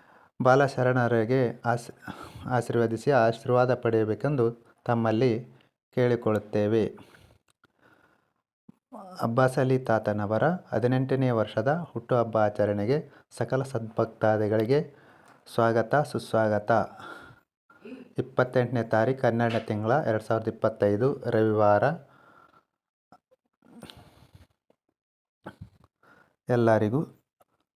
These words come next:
ಧನ್ಯವಾದಗಳು. ಸಕಲ ಸದ್ಭಕ್ತಾದಿಗಳು ಹೆಚ್ಚಿನ ಸಂಖ್ಯೆಯಲ್ಲಿ ಭಾಗವಹಿಸಿ ಬಾಲಶರಣರ ಹುಟ್ಟುಹಬ್ಬವನ್ನು ಕಣ್ತುಂಬಿಕೊಂಡು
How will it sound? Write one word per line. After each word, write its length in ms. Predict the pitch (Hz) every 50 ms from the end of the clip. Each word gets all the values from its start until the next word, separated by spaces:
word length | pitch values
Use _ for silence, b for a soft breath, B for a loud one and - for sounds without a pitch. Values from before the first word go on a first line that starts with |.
| _ _ _ _ _ _ _ - - _ _ _ - 143
ಧನ್ಯವಾದಗಳು. 880 | 127 - 120 123 127 123 110 107 104 98 104 104 101 104 107 104 104 95 - - B B B B B B B B B B B B B _ _ _ _ _ _ _ _ _ _ _ _ _ _ _ _ _ _ _ _ _ _ _ _ _ _ _ _ _ _ _ _ _ _ _ _ _
ಸಕಲ 380 | - - 127 123 - 123 123 120
ಸದ್ಭಕ್ತಾದಿಗಳು 1040 | 120 - 113 117 110 117 117 - - - 117 110 110 107 110 107 107 113 117 135 156 175 - b b b b b b b b _ -
ಹೆಚ್ಚಿನ 360 | 123 - - - 131 131 123
ಸಂಖ್ಯೆಯಲ್ಲಿ 840 | - - 117 113 110 - 113 110 113 117 131 131 113 - - - 117
ಭಾಗವಹಿಸಿ 640 | 107 117 120 117 120 113 104 104 101 - - 123 135 135 135 - - _ _ _ _ _ 123
ಬಾಲಶರಣರ 880 | 113 117 120 123 123 120 - - 107 107 113 110 107 107 104 120 127
ಹುಟ್ಟುಹಬ್ಬವನ್ನು 960 | 117 - - 123 113 - - 117 110 107 110 107 110 104 104 107 117 131 131 120 113 131 b b b b b b b b b b b b -
ಕಣ್ತುಂಬಿಕೊಂಡು 840 | 123 127 131 131 139 131 127 123 117 113 - 117 110 117 127 131